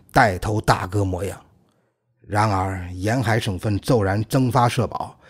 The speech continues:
内地的百姓啊，也坐不住了，纷纷质问本地政府：“那我们省怎么就不发呢？”内地省份的大员们一看啊，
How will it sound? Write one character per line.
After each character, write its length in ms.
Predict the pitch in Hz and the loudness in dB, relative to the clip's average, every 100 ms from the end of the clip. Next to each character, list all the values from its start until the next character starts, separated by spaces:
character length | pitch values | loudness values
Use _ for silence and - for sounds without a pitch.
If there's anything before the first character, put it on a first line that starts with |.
| - - | -20 -6
内 340 | 151 190 196 | 6 8 8
地 180 | 151 214 | 8 8
的 80 | 156 | 8
百 240 | 101 78 | 6 -2
姓 200 | 76 104 | -2 -4
啊， 160 | 90 78 - | -4 -10 -14
也 180 | 90 95 | -6 -6
坐 200 | - 104 | 0 -2
不 100 | 82 | -2
住 220 | 98 90 | -6 -8
了， 60 | - _ _ _ | -10 _ _ _
纷 300 | - 196 202 | 2 6 8
纷 240 | 185 190 190 | 8 6 6
质 220 | - 214 | 6 8
问 220 | 175 143 | 10 10
本 200 | 120 98 | 8 4
地 140 | 101 135 | 4 4
政 220 | 135 95 | 4 2
府 100 | - - _ - - - - | -4 -20 _ -16 -12 -12 2
：“那 140 | - 240 | 8 8
我 340 | 180 131 98 | 8 4 4
们 180 | 113 240 | 8 8
省 480 | - 110 101 98 92 | 8 4 2 -2 -2
怎 120 | - | 0
么 120 | 98 | 0
就 100 | 101 | 2
不 180 | 113 123 | 2 2
发 260 | 104 110 110 | 2 4 4
呢？” 180 | 107 101 _ _ _ _ _ _ _ - 120 | 0 -6 _ _ _ _ _ _ _ -20 -10
内 240 | - 143 131 | 2 6 6
地 140 | 131 | 6
省 240 | 117 110 101 | 4 4 4
份 100 | 117 | 2
的 60 | |
大 180 | 127 - | 2 0
员 160 | 104 113 | 0 2
们 140 | 113 | 2
一 80 | 110 | 2
看 280 | - 135 107 | 0 0 0
啊， 240 | 95 95 | -6 -12